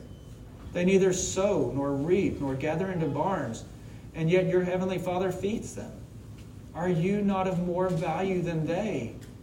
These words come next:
And which of you, by being anxious,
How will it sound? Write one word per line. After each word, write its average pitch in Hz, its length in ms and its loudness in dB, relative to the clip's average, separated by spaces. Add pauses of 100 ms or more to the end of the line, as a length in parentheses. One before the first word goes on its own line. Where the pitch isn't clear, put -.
(760)
And 185 280 4
which 214 240 10
of 190 120 6
you, 185 120 8
by 180 160 8
being 180 320 10
anxious, 185 760 2